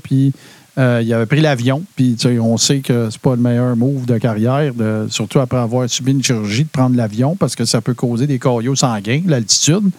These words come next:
C'est précisément ça qui lui est arrivé. Fait que lui, ben, il voulait être un gars de, un, un, un, tu sais, le gars de, le gars d'équipe,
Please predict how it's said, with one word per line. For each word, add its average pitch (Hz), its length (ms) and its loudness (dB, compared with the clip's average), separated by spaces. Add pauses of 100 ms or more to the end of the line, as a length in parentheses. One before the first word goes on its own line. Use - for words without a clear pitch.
(280)
C'est 139 160 2
précisément 135 720 0
ça 135 160 -2
qui 123 140 -2
lui 120 180 2
est 123 100 -2
arrivé. 117 400 -4 (480)
Fait 131 120 2
que 147 120 2
lui, 143 280 4
ben, 156 160 2
il 143 80 0
voulait 156 220 2
être 156 120 -2
un 160 160 2
gars 170 160 2
de, 165 100 0
un, 160 120 2
un, 147 420 0
un, 139 60 -2
tu - 60 -12
sais, 170 160 2
le 151 160 0
gars 175 200 0
de, 151 160 -4
le 160 200 2
gars 185 160 2
d'équipe, 190 400 2